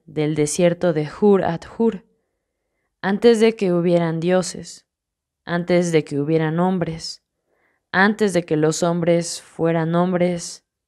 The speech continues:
eran dragones". "Pues eso sí que es interesante", dijo el viejo erudito,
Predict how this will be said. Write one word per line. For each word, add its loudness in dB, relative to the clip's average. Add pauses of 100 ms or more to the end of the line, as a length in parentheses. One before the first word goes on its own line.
(240)
eran 0
dragones". -2 (1300)
"Pues -4
eso 0
sí 0
que 2
es -4
interesante", -2 (460)
dijo -2
el 2
viejo 2
erudito, 0